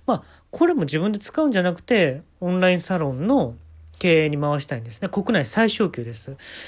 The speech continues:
えー、登録者数がゼロです。はい。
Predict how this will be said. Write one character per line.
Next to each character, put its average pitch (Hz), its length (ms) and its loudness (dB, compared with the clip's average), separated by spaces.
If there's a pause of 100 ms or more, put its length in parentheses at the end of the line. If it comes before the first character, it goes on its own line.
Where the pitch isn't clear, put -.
(240)
え 151 720 2
ー、 - 80 -6
登 208 300 4
録 202 300 -2
者 - 180 -2
数 147 240 -6
が 127 140 -6
ゼ 139 180 4
ロ 147 140 0
で 113 80 -10
す。 - 240 -20 (960)
は 151 180 -2
い。 131 140 -10